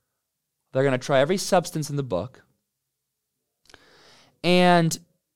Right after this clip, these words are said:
right now, if you put a hundred multi-million dollar, if you raise a multi-million dollar round, I en-, I envision the valuation is probably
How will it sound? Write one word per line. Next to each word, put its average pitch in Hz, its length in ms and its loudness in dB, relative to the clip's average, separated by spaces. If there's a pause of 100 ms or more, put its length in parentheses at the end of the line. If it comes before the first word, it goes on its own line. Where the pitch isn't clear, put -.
(300)
right 175 260 2
now, 196 500 0
if - 220 -8
you 143 60 -8
put 214 240 0
a - 20 4
hundred 180 480 -4
multi-million 151 580 -2
dollar, 135 200 2
if 139 60 -6
you 160 40 -4
raise 185 160 0
a 151 60 0
multi-million 143 420 0
dollar 127 220 2
round, 147 220 2
I 135 80 -2
en-, 104 260 -10 (200)
I 135 140 -4
envision 131 920 -2 (1300)
the 127 160 -6
valuation 151 1080 -2 (1400)
is 120 220 -6
probably 147 1120 0